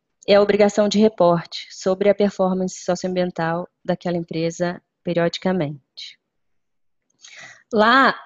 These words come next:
<clears throat> a primeira lei de Benefit Corporations foi criada em dois mil e dez, em Maryland. E em dois mil e treze eu tava trabalhando num escritório internacional e a gente recebeu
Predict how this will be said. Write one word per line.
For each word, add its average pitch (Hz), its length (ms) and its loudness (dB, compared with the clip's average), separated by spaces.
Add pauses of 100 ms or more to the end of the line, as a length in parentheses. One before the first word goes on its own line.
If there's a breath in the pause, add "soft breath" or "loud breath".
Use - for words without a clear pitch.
<clears throat> 196 220 2
a 185 80 2
primeira 208 840 -2 (180)
lei 180 440 -4 (240)
de 160 240 -12
Benefit 170 420 -4
Corporations 160 580 -8
foi 175 120 -6
criada 175 320 -6
em 185 60 -6
dois 185 160 -4
mil 196 120 -6
e - 60 -14
dez, 156 420 0
em 175 140 -4
Maryland. 151 580 -4 (1120)
E 196 500 0
em 185 180 -4
dois 196 200 2
mil 233 140 2
e 240 60 2
treze 208 560 4
eu 190 80 0
tava 185 260 0
trabalhando 180 720 -2
num 170 220 -8
escritório 165 420 -8
internacional 170 680 -4
e 208 60 2
a 196 40 0
gente 190 240 -4
recebeu 185 680 0